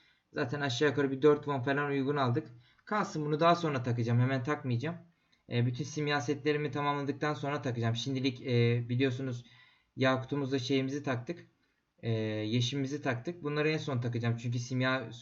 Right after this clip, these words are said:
e, süreleri de devamlı uzattığım için sadece Yakut'la yeşimi uzatıyorum şimdilik. O yüzden bu kalsın bizde.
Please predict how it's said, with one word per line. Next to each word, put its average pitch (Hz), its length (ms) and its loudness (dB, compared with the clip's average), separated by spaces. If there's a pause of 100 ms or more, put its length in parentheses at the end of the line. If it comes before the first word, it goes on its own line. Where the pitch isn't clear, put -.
(240)
e, 117 220 0
süreleri 127 480 0
de 135 120 2
devamlı 131 320 2
uzattığım 131 420 -2
için 160 160 -6
sadece 139 480 0
Yakut'la 143 600 0 (280)
yeşimi 131 340 -2
uzatıyorum 120 480 0
şimdilik. 117 500 -2 (360)
O 180 140 0
yüzden 170 280 4
bu 165 80 -2
kalsın 175 420 4
bizde. 135 420 0